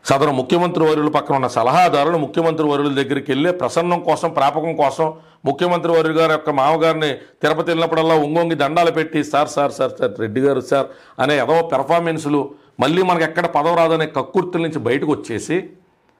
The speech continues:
"అన్నా, ఈ మాదిరి వెళ్తే నష్టపోతామన్నా, ప్రజలు చైతన్యవంతులు అవుతున్నారన్నా, సోషల్ మీడియా ఉందన్నా, మనం దీన్ని ఒక వెస్ట్ బెంగాల్ మాదిరో, ఒక బీహార్ మాదిరో చేయకూడదన్నా, ప్రజా సంక్షేమం అనేటువంటి దాన్ని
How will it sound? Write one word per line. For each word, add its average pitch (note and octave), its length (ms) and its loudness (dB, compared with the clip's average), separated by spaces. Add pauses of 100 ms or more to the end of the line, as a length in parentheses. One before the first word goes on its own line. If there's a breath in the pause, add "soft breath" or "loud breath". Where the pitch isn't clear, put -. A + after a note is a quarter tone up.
(320 soft breath)
"అన్నా, F3+ 160 4
ఈ G3+ 120 4
మాదిరి E3+ 340 2
వెళ్తే F3+ 220 0
నష్టపోతామన్నా, D3 1080 0 (440 soft breath)
ప్రజలు D#3 300 2 (100)
చైతన్యవంతులు F#3 500 0
అవుతున్నారన్నా, D#3+ 520 0
సోషల్ F#3 420 0
మీడియా G3 240 2
ఉందన్నా, D#3+ 560 0 (380 soft breath)
మనం F3+ 200 2
దీన్ని F#3+ 180 2
ఒక D#3+ 80 -2
వెస్ట్ D#3+ 280 -2
బెంగాల్ G#3 320 2
మాదిరో, F#3 320 2
ఒక F#3 140 2
బీహార్ F#3 360 2
మాదిరో F3+ 280 2
చేయకూడదన్నా, F3 880 0 (720)
ప్రజా F3+ 260 2
సంక్షేమం G#3 460 0
అనేటువంటి F#3+ 520 0
దాన్ని F#3+ 500 0